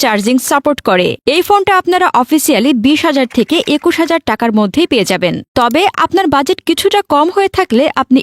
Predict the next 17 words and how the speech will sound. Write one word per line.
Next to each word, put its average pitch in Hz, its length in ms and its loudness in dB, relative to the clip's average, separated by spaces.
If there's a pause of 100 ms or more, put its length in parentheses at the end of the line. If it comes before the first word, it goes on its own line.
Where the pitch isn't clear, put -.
(120)
Infinix 349 380 0 (300)
Hot 226 240 0 (240)
ফিফটি 392 380 0
Pro 381 120 2 (140)
ফোর 269 140 2 (100)
জি - 140 -2
কে 320 80 0 (120)
দেখতে - 280 -2
পারেন। 180 280 2 (1400)
আমরা 302 360 4
এখন 403 160 2 (160)
আলোচনা 302 360 2 (100)
করব 196 180 4 (220)
Samsung 349 420 2 (120)
এম 285 100 4 (100)
থার্টি 226 260 2 (100)
ফাইভ 240 200 2